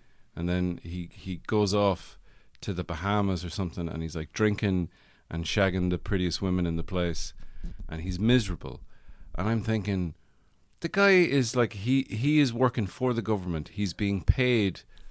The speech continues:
by the gov-, like, the, uh, tax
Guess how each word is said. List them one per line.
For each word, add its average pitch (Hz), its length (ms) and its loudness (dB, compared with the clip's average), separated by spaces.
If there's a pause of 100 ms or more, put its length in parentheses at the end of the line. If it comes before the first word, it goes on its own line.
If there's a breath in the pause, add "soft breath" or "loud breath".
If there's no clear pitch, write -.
(600 soft breath)
by 117 200 10
the 107 100 4
gov-, 92 280 0
like, 95 200 -2
the, 104 100 0 (220)
uh, - 560 -8
tax - 720 2